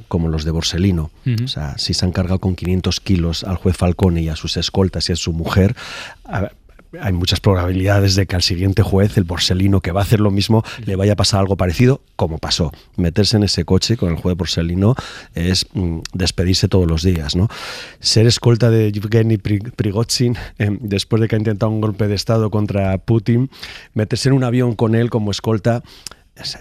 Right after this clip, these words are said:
Speaker 1: es también rezar un poco, sabes que te van a meter un misil o van a, te van a cargar, se, se le van a cargar en cualquier momento.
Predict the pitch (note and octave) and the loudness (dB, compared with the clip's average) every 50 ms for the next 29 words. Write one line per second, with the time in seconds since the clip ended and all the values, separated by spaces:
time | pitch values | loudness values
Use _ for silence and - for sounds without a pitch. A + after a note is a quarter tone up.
0 | - - - - - - G2+ F2+ F#2 F#2+ G#2+ A2 G2+ F#2 E2+ - - G#2+ F#2+ F2+ | -18 -14 -10 -10 -4 0 0 2 2 2 0 0 -2 -4 -6 -4 -2 0 0 0
1 | F2 E2 - G#2 F2+ - E2+ - - F2+ F2 E2+ - - F2+ F#2 F2 F2 E2 E2+ | -2 -2 -2 -2 -2 -2 -4 -4 -4 -4 -4 -4 -4 -6 -6 -4 -4 -4 -4 -6
2 | E2 E2+ - F2 F2 E2+ F#2 F#2+ F2 - G#2 F#2+ F#2+ F#2+ F2+ E2+ F2 F2 F2 F2+ | -8 -8 -6 -6 -4 -2 -2 -2 -2 0 0 2 2 2 0 0 -2 -4 -4 -4
3 | F2 - - E2 E2 E2 F2 F2 - E2 E2 F2 F2 E2+ - G2 G2 - F3 - | -6 -6 -8 -8 -6 -6 -6 -6 -6 -6 -6 -6 -6 -6 -8 -10 -14 -16 -16 -14
4 | - - - - - - - E2 D#2+ E2+ F2 F2 F2+ - F2+ F2 F2+ F#2 F#2+ - | -14 -14 -12 -12 -10 -8 -6 -4 -2 -2 0 0 0 0 0 0 2 2 2 2
5 | F2 E2 - G2+ F2+ E2+ E2 F2 F2 - E2 | 0 -2 -2 -2 -4 -2 -4 -6 -6 -6 -8